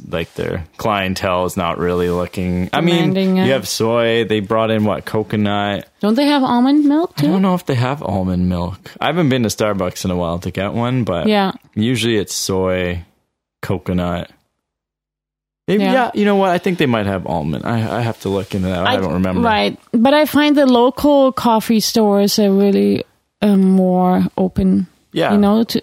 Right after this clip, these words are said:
Speaker 2: for, like, plant-based milks
Speaker 1: For
Speaker 2: and,
Speaker 1: sure,
Speaker 2: like, oat
Speaker 1: 'cause,
Speaker 2: milk.
Speaker 1: 'cause, like, the, it's the, you know, the business two point oh, you know, how can we be more environmentally friendly?
Speaker 2: Mm-hmm.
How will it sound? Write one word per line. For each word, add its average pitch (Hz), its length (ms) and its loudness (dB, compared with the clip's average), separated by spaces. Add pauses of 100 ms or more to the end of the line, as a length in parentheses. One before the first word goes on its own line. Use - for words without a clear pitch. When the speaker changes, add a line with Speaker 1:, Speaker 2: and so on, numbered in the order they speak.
Speaker 2:
for, 202 240 2
like, 190 280 0
plant-based 190 600 0
milks 190 240 4
Speaker 1:
For 120 60 -4
Speaker 2:
and, 107 40 -2
Speaker 1:
sure, 139 280 2
Speaker 2:
like, 104 80 -2
oat - 120 -14
Speaker 1:
'cause, 101 140 -2
Speaker 2:
milk. 95 280 0
Speaker 1:
'cause, - 280 -4
like, 101 320 -2
the, 98 240 0
it's 85 260 -4
the, 87 460 -2 (340)
you 90 80 -2
know, 82 140 -2
the 87 100 -2
business 92 400 -2
two 98 160 -4
point 95 300 -4
oh, 87 240 -2
you 85 120 -4
know, 92 120 -2
how 98 160 -2
can 95 160 -6
we 95 80 -2
be 95 140 -2
more 92 280 0
environmentally 90 760 -4
friendly? 87 600 -2
Speaker 2:
Mm-hmm. 185 440 2